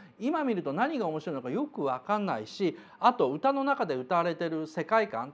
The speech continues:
例えば、あの、おばあさんが鳩に餌をやっていて、で、「一袋二ペンスの餌です」って、「鳩に餌あげてください、二ペンスください」って言ってるおばあさん、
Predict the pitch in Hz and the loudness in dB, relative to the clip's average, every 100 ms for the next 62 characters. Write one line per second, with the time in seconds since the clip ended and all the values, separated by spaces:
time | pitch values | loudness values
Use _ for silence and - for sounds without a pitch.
0 | 170 233 170 170 - - - - 147 143 | 2 2 6 4 2 -18 -20 -6 -2 -2
1 | 143 135 131 127 - _ _ _ _ - | 0 0 0 -2 -10 _ _ _ _ 0
2 | 190 294 254 180 139 139 247 226 147 151 | 6 8 8 0 -2 -2 0 0 -2 -4
3 | 170 220 147 131 - - 139 - 240 202 | 2 4 4 0 -4 -6 -6 0 0 0
4 | 175 208 196 - - - 277 233 220 143 | 2 2 2 -2 -18 0 0 2 0 0
5 | 143 147 240 208 - 160 139 170 202 156 | -2 0 0 0 -4 -2 0 2 0 0
6 | - 151 220 208 165 151 180 175 180 190 | -4 -2 0 0 -2 0 0 0 -2 -4
7 | 196 147 170 226 208 202 196 226 208 156 | -4 -4 -4 -6 -6 -4 0 0 0 -4
8 | 139 143 147 185 180 | -4 -2 0 -2 0